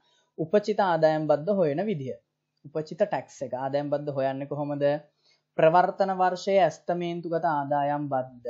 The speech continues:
ප්‍රවර්තන වසරේ ඇස්තමේන්තුගත ආදායම් බද්ද, බද්දෙන් අඩු කරනවා ප්‍රවර්තන වසරට ගෙවූ ආදායම් බද්ද. ප්‍රවර්තන වසරට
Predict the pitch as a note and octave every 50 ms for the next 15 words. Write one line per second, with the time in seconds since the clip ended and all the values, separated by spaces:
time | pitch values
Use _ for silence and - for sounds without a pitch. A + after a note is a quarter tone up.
0 | A#2 C#3 G3 C4 - _ _ - C3+ C3+ C#3 C#3 C3+ - - - D#3 D#3 D3+ C#3+
1 | B2+ B2+ B2+ - - D3 D3 D3 D3+ E3 F#3+ B3 E4 - _ _ _ _ _ _
2 | _ _ _ _ _ _ _ _ _ _ _ _ _ _ _ _ _ _ _ _
3 | _ _ _ _ C3 C3+ C3+ - _ _ - D#3+ E3 D#3+ D#3+ D#3+ D#3+ E3 E3 -
4 | - E3+ E3+ E3 E3 D3 C#3 C3+ C3+ C3+ C#3 C#3 C#3+ D3+ D3 D3 D3 D3+ D#3 D#3
5 | D3+ D3 C3+ C3 C#3 C3 C3 C3+ - _ _ _ D3+ D3 C#3 B2+ B2+ - - _
6 | _ _ _ _ _ _ _ _ _ - D3 C#3+ C3 C3+ C3+ C3+ C#3 F3+ G3+ G#3+
7 | F#3 D3 D3+ E3+ F#3 G#3 A3+ G3 E3+ D3 C#3 C#3 C3+ C3+ C#3 D3 - _ _ _
8 | _ _ _ _ _ _ - E3 D#3+ D#3+ F3 F3+ F#3+ G3+ G3 - G#3+ G#3+ A3 G3+
9 | E3+ D#3+ D#3+ - G#3 G#3+ G#3+ G#3+ A#3 A3 G#3 A3 G#3+ G#3+ A3 A3+ A3+ G#3 F#3+ F#3
10 | F#3 F3+ F3 E3+ E3 E3+ F#3+ A3 A3 G3 F3+ D#3 C3+ C3 B2 A#2+ - - _ -
11 | D3+ C#3+ D3+ D#3 D#3 D#3+ E3+ - _ F#3+ F#3+ G#3 A3 G3 D3 C#3+ C#3 - - -
12 | G3 F#3 F3 E3+ E3+ E3+ E3+ -